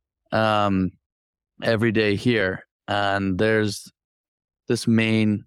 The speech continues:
main concept that you, uh, go, go over through the book,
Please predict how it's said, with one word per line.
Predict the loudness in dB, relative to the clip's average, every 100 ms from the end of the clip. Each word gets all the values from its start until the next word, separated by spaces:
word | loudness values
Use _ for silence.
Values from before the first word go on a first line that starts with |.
| -8
main | -6 -4
concept | -6 -4 -4 -4 -6 -6 -6
that | -6 -2
you, | 0 2 2 -2 -6 -12 _ _ _ -10
uh, | -6 -4 -6 -8 -12 _ _ _ _ _ -4
go, | -2 0 -2 -6 -6
go | -2 -2
over | -2 -4
through | -4 -4
the | -4
book, | -2 -2 -4 -8